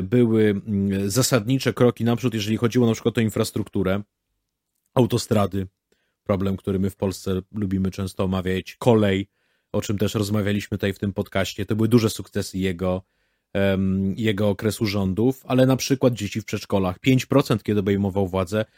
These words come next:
czterdzieści procent, kiedy kończył pierwszą kadencję premiera.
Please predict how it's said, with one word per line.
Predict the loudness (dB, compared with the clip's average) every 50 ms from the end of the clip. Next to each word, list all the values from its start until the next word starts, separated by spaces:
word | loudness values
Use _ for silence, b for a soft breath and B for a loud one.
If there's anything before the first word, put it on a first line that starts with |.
| _ _ _ _
czterdzieści | -2 4 6 6 6 6 6 4 2 2 -2 -4
procent, | 0 2 2 2 0 -2 -4 -4 -4
kiedy | -4 -6 -4 -2 0 -2 -2 -2 -4
kończył | -4 -4 -4 -4 -4 -4
pierwszą | -2 -2 -4 -2 -4 -6 -6
kadencję | -4 -4 -4 -2 -2 -2 -4 -4 -4 -4 -4 -4 -4
premiera. | -4 -2 -2 0 0 0 0 -2 -2 -4